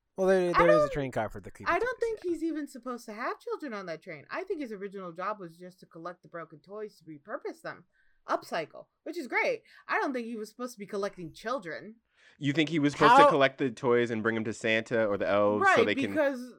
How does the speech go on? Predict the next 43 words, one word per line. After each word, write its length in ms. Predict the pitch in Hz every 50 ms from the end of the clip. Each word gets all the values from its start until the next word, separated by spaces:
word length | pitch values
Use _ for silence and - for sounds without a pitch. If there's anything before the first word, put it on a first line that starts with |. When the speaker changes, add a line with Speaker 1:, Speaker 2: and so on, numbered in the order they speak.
| _ -
Speaker 2:
what, 460 | 220 240 226 233 285 277 277 277 - -
uh, 140 | 254 247 254 -
why, 640 | 208 220 220 233 226 226 226 226 226 226 214 208 190 - _ _ _ _ _ _ - -
how, 240 | 254 233 214 208 -
how 180 | - 233 220 202
did 180 | 196 196 185
this 140 | 180 175 165
start? 240 | - - 147 127 - - 190
He 140 | 190 185 170
was 100 | 170 143
Speaker 1:
No, 260 | 151 143 139 143 165 185
Speaker 2:
like 80 | 190
Speaker 1:
'cause 300 | - 214 185 - - - -
Santa 380 | 208 214 226 214 - 254 254 226
picks 320 | - - 233 - - -
one 460 | - 147 143 151 175 180 202 220 233
child 460 | - - 240 214 208 196 190 190 180 -
to 60 | 175
give 460 | 143 - - 165 180 190 190 175 175
a 160 | 117 175 175
present 440 | - - 175 175 165 135 139 - -
to. 180 | - 120 101 80
He 160 | 92 143 185
wouldn't 380 | 202 208 233 233 233 240 233 - - - - - - - -
plan 460 | - 185 214 240 254 262 269 254 240
on 240 | 233 226 214 185 156
doing 400 | 185 233 262 269 226 196 180 156
that 280 | 135 135 143 156 -
if 160 | 165 170 -
he 100 | - 196 190
wasn't 260 | 214 214 180 202 180
planning 280 | - 214 214 - 208 202
Speaker 2:
But 40 |
Speaker 1:
on 80 | 202 185
children 560 | - - 220 226 240 233 170 175 190 180 170
being 400 | 147 190 208 202 180 156 139 127 110
there. 280 | 110 95 80 55 - -
Speaker 2:
It 140 | 302 370 320
wasn't 460 | 302 320 370 403 415 359 359 381 339
even 240 | 320 330 320 349 320
a 140 | 294 247 247
th-, 400 | 247 - _ _ _ - 320 285
real 360 | 302 320 302 262 254 262 254